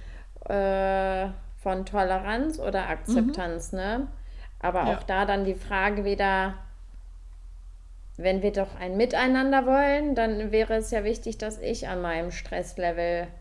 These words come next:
Speaker 1: arbeite, um
Speaker 2: Wenn du
Speaker 1: wieder
Speaker 2: denn
Speaker 1: den,
Speaker 2: erkennst,
Speaker 1: um den
Speaker 2: dass
Speaker 1: Raum zu öffnen, oder?
Speaker 2: Ja, klar, wenn du es erkennst, dass du in einem Stresslevels drin steckst, ist das schon mal von Vorteil.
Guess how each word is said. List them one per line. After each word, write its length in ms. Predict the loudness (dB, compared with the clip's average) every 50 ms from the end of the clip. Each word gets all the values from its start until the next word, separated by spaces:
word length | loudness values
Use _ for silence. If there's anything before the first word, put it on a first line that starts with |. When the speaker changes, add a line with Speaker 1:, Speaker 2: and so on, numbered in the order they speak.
| -18 -20 -20 -20 -18 -20 -20 -18 -18 -18 -16 -8 0
Speaker 1:
arbeite, 880 | 2 4 4 6 6 4 2 2 0 -2 0 0 2 2 2 0 0 -2 -6 -10 -14 -18 -20 -20 -20 -20 -20 -20 -20 -20 -20 -20 -20 -20 -18 -18 -16 -16 -16 -16 -16 -16 -14 -14 -14 -6 0
um 120 | 0 2
Speaker 2:
Wenn 200 | 2 4 2 4
du 0 |
Speaker 1:
wieder 100 | 4 4
Speaker 2:
denn 160 | 6 4 4 2
Speaker 1:
den, 0 |
Speaker 2:
erkennst, 640 | 2 2 0 0 0 0 -2 -4 -4 -8 -8 -8 -4 -2
Speaker 1:
um 200 | 0 2 2 2
den 220 | 2 2 0 0 0
Speaker 2:
dass 20 | 2
Speaker 1:
Raum 340 | 2 4 4 2 2 0
zu 200 | -2 -4 -4 -2
öffnen, 520 | -2 0 0 -2 -2 -2 -2 -2 -2 -2 -4
oder? 420 | -4 -2 0 0 0 0 0 -2 -6 -10 -14 -16 -16 -16 -16 -16 -16 -16 -16 -16 -14 -12 -8
Speaker 2:
Ja, 220 | -4 -4 -4 -4 -4
klar, 360 | -6 -6 -6 -4 -4 -4 -2
wenn 140 | -2 -2 0
du 60 | 0
es 100 | -2 -2 -4
erkennst, 500 | -6 -6 -6 -4 -4 -4 -4 -4 -4 -4
dass 180 | -4 -4 -4
du 140 | -4 -4 -2
in 120 | -2 -2 -2
einem 200 | -2 -2 -2 -4
Stresslevels 640 | -4 -4 -2 -2 -2 -2 -2 -4 -2 -4 -4 -6 -4
drin 160 | -4 -4 -4
steckst, 520 | -4 -6 -6 -6 -6 -6 -6 -8 -8 -8
ist 180 | -8 -8 -6 -4
das 140 | -4 -4 -4
schon 140 | -4 -2 -2
mal 120 | -2 -2
von 200 | -4 -4 -6 -4
Vorteil. 640 | -2 -2 0 0 0 0 0 0 0 0 0 -2